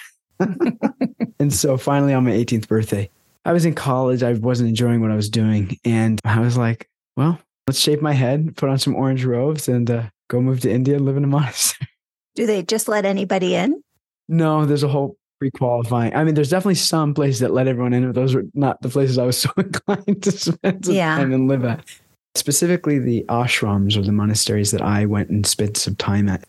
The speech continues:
Speaker 1: It's not like a whole screening where you have to, like, fill out a bunch of pa-, you know, but it's like you go there and it's very much if they have the capacity and you are a good fit, then cool. And, you know, it's kind of a gentle screening process.
Speaker 2: So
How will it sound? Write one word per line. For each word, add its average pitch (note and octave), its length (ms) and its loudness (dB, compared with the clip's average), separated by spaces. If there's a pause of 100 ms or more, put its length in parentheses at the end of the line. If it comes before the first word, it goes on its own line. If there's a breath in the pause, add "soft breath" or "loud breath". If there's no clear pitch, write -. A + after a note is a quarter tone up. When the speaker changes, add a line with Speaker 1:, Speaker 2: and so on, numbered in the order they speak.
(100)
Speaker 1:
It's F3+ 180 0
not G4 140 2
like F3 160 2
a D3 80 0
whole D3 320 0
screening D3 580 0
where C3+ 100 2
you A#2+ 100 2
have A#2+ 140 -2
to, - 100 -4
like, - 220 -4 (140)
fill B2+ 280 -2
out A#2 120 0
a G#2+ 40 -2
bunch A2 240 -4
of - 60 -14
pa-, - 160 -2
you A#3+ 140 2
know, D#3 100 2
but D3+ 100 0
it's D3+ 140 -2
like D3+ 120 -2
you C3+ 100 2
go G#2+ 240 0
there C#3+ 200 2
and A2+ 120 2
it's - 320 -4 (160)
very D3 180 2
much C3+ 260 0
if B2 80 -2
they B2+ 100 2
have B2 140 0
the - 60 -2
capacity A#2+ 640 0
and A#2 200 2
you A#2 560 2 (120)
are A2+ 260 0
a A2 40 2
good G#2 220 -2
fit, - 480 -2
then G#2 380 -2 (440)
cool. E3 280 -2 (120)
And, B2 180 0
you B2 80 2
know, G#2+ 80 0
it's A2 120 0
kind A#2 180 0
of A2 60 -2
a C#3+ 80 -8
gentle C#3 320 0
screening A2 420 0
process. - 520 -4 (840)
Speaker 2:
So G3+ 580 0